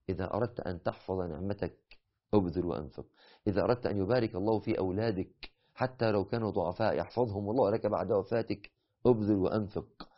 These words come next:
إذا أردت أن يوسع الله عليك، وسع على الناس. إذا أردت أن يشفي الله مرضك، أنفق. إذا أردت أن يزيدك الله رزقاً على رزقك، أنفق. إذا أردت أن يغفر الله ذنبك، أنفق.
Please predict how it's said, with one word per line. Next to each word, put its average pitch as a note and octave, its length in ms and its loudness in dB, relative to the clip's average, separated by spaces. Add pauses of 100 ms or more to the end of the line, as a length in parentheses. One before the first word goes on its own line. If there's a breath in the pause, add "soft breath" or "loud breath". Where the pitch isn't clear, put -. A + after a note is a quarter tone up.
(320 soft breath)
إذا B2 240 2
أردت - 300 2
أن G#2+ 140 2
يوسع A2 400 0
الله G#2 320 2
عليك، A2 420 0
وسع A#2+ 360 0
على F2+ 180 -4
الناس. F2 520 -6 (360 soft breath)
إذا B2 280 2
أردت D3 400 0
أن A2 380 2
يشفي A#2 420 2
الله B2 340 4
مرضك، A#2+ 480 0
أنفق. B2 320 -2 (460 soft breath)
إذا B2 160 6
أردت C#3 360 4
أن A2+ 240 4
يزيدك A#2 500 2
الله A#2 320 6
رزقاً B2+ 320 -2
على G#2 160 0
رزقك، A2+ 300 -6 (160)
أنفق. B2+ 460 -2 (280 soft breath)
إذا B2+ 240 6
أردت D3 280 4
أن A2+ 200 2
يغفر C3 300 2
الله A2+ 440 4
ذنبك، B2+ 420 0 (120)
أنفق. D3+ 500 -2